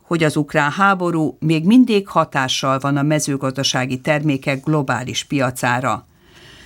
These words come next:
A tavalyi évhez képest idén ugyan némiképp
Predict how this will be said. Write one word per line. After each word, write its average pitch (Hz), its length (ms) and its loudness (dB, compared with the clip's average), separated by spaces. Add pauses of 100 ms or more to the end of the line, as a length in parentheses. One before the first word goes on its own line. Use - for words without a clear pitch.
(200)
A 180 120 0
tavalyi 240 340 2
évhez 190 440 0
képest 175 480 0
idén 190 380 2
ugyan 160 320 2
némiképp 160 680 2